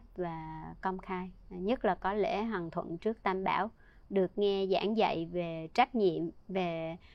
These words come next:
à, những cái giá trị đạo đức của người vợ và người chồng với nhau trong quan hệ hôn nhân thì hôn nhân của mình nó bền vững hơn. Và cái, à, à,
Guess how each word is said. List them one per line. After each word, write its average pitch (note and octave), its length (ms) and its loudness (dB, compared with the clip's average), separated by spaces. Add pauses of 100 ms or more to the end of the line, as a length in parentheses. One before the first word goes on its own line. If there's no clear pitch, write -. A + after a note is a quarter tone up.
(140)
à, E3 680 -4
những F#3+ 260 2
cái A3+ 160 0
giá A#3 200 4
trị F3+ 240 0
đạo E3 200 0
đức B3 260 -2
của - 220 0
người F#3+ 180 2
vợ E3+ 300 0
và E3 80 -10
người E3 300 -6
chồng D#3+ 300 -2
với F#3+ 120 -4
nhau G3 300 0
trong F#3 160 -2
quan F#3 140 -2
hệ G3 140 -4
hôn F#3+ 280 -2
nhân F#3+ 220 0 (140)
thì F3+ 120 -2
hôn G3 240 -2
nhân F#3+ 220 0
của F#3 120 0
mình F#3 300 0
nó G3 540 -2
bền F#3 280 6
vững F#3+ 200 -2
hơn. G3+ 180 -2 (640)
Và F3+ 260 0
cái, G#3 320 -2
à, F#3+ 540 -4 (640)
à, F3+ 400 -6